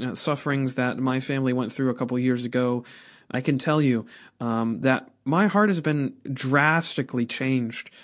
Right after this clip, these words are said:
by those events, and I would say changed for the better. Uh, and that's sort of the theme that you get out of Peter's words on suffering, is that it's part of God's work on you, part of God's work in you. It comes,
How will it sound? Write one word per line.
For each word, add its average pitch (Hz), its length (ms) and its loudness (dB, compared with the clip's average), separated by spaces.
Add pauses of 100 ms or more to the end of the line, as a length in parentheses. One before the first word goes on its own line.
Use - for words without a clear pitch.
(240)
by 120 600 2
those 127 340 0
events, 120 560 -4 (100)
and 151 360 2
I 143 80 2
would 151 160 2
say 147 380 2 (120)
changed 143 360 -2
for 135 180 -4
the 120 100 -4
better. 135 380 -2 (380)
Uh, 123 240 2
and 151 100 2
that's 170 160 2
sort 190 200 4
of 156 100 2
the 131 80 2
theme 170 320 2
that 131 120 0
you 135 140 4
get 135 260 0
out 127 160 0
of 120 220 -2
Peter's 135 420 0
words 127 460 0
on 120 160 -6
suffering, - 520 -6 (520)
is 123 220 -2
that 131 280 4 (300)
it's 135 180 -2
part 165 260 4
of 147 160 4
God's 127 300 0
work 127 420 0
on 131 220 0
you, 123 260 -4 (240)
part 165 220 4
of 135 140 4
God's 127 340 2
work 123 320 2
in 147 180 0
you. 120 260 -2 (220)
It 127 160 -4
comes, 156 640 2